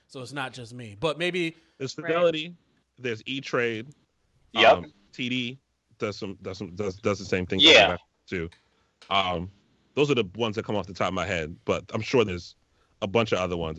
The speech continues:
Speaker 2: other than janky ass Robinhood that you can go in
Speaker 4: Yeah.
Speaker 2: and feel safe with investing your money in.
Speaker 1: Yeah.
Speaker 4: Yeah,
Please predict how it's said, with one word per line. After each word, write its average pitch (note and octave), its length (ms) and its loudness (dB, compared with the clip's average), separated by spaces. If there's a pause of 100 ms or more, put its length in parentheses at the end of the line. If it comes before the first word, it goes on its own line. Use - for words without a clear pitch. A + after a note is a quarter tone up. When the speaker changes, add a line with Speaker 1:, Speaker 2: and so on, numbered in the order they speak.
Speaker 2:
other G#2 160 0
than F2 300 -4 (540)
janky G2 360 -2
ass F2 160 -2
Robinhood E2+ 540 -4 (440)
that F2 100 -2
you E2+ 40 -4
can F2+ 120 -4
go E2+ 180 2
in E2 60 4
Speaker 4:
Yeah. G2 320 6
Speaker 2:
and - 20 -20 (240)
feel A2 140 0
safe - 320 -8
with F2+ 120 -6
investing F2 380 -6
your D#2 80 -6
money D2 260 -10
in. B1+ 140 -16 (200)
Speaker 1:
Yeah. G2+ 180 -20 (320)
Speaker 4:
Yeah, C3 200 8